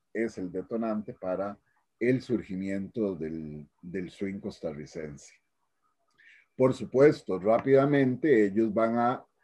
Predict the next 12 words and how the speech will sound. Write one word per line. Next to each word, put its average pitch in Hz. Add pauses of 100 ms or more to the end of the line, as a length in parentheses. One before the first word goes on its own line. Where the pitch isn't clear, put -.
(840)
ese 135
primer 131
paso 156
fundamental 143
que -
nosotros 92
le 107
llamamos 104
la 87
base 113
de 127
seis, 120